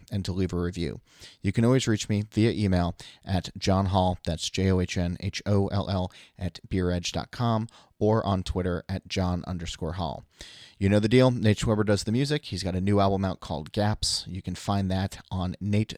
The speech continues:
schweber dot bandcamp dot com, and Jeff Quinn designed our logo. All right, before we go this week, a word of thanks to Cigar City Brewing. They're our sponsor for this episode,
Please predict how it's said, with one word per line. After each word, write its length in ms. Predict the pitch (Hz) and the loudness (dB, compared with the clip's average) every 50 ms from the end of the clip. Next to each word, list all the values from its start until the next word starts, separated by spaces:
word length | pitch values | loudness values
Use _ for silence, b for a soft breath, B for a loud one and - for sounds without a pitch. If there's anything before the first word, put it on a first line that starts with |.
| - | -10
schweber 480 | - - - 107 98 92 101 95 92 - B B B B B - | -10 -6 -2 -2 0 0 0 0 -2 -2 B B B B B -6
dot 200 | 92 78 - - | -6 -6 -4 -2
bandcamp 640 | - 98 95 95 92 - - 101 95 92 - - - | -2 0 0 0 -2 -4 -4 -2 -2 -4 -4 -8 -8
dot 260 | - 92 80 - - | -6 -6 -6 -6 -8
com, 340 | - - 117 113 113 107 107 B B B B B B | -4 0 2 2 2 2 0 B B B B B B
and 200 | - 95 92 90 | -2 0 0 2
Jeff 200 | - 101 92 - | 2 2 2 2
Quinn 240 | - - 98 90 90 | 0 -2 -2 0 0
designed 380 | 95 90 82 85 78 85 85 | -2 -4 -4 -4 -4 -4 -2
our 100 | 80 78 | -4 -4
logo. 280 | 90 87 80 69 - - - - - _ - | -2 -4 -4 -6 -6 -10 -10 -14 -14 _ -4
All 80 | 160 | -2
right, 160 | 165 113 - | -2 -2 0
before 280 | - 120 - - 165 151 | 0 -2 0 0 0 0
we 120 | 139 120 | 0 0
go 180 | 95 110 104 104 | 2 2 2 2
this 220 | 101 98 - - | 2 0 0 0
week, 320 | 113 113 143 - - - - - | 0 0 -2 -2 -6 -12 -10 -6
a 140 | 107 101 98 | -2 -2 0
word 280 | 92 98 107 110 117 104 | 0 2 4 4 4 4
of 100 | 98 - | 2 0
thanks 440 | - - 117 120 139 - - - - | -2 -2 -2 -2 -2 -2 -4 -6 -6
to 160 | - - 113 | -4 -2 0
Cigar 320 | - - 107 113 113 113 | 0 0 2 2 2 2
City 200 | 113 - 120 110 | 2 0 -2 -2
Brewing. 360 | 104 117 113 107 87 76 82 - - | 0 0 0 0 0 -2 -4 -4 0
They're 160 | 101 98 98 | 2 2 4
our 100 | 95 95 | 2 2
sponsor 460 | - - - 120 120 127 - - 92 | -2 -2 -2 -2 -2 0 0 -2 -2
for 120 | - - 92 | -2 -4 -4
this 200 | 90 92 - 92 | -4 -2 -2 -2
episode, 420 | 85 - 90 - - 92 92 90 | -2 -4 -4 -4 -2 -4 -4 -4